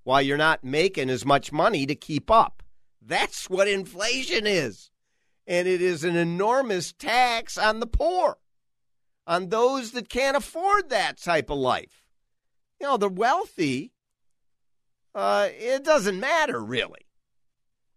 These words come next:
Uh, they're, they're not going to, uh, in all likelihood, have to give up anything. Uh, but this is an enormous tax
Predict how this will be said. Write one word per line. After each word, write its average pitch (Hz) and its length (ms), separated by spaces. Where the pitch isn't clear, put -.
Uh, 135 600
they're, 143 320
they're 190 160
not 220 240
going 190 260
to, 180 80
uh, 156 540
in 160 140
all 175 180
likelihood, 170 640
have 202 200
to 190 80
give 208 220
up 240 180
anything. 330 500
Uh, 127 300
but 160 240
this 220 260
is 175 160
an 180 120
enormous 185 580
tax 143 600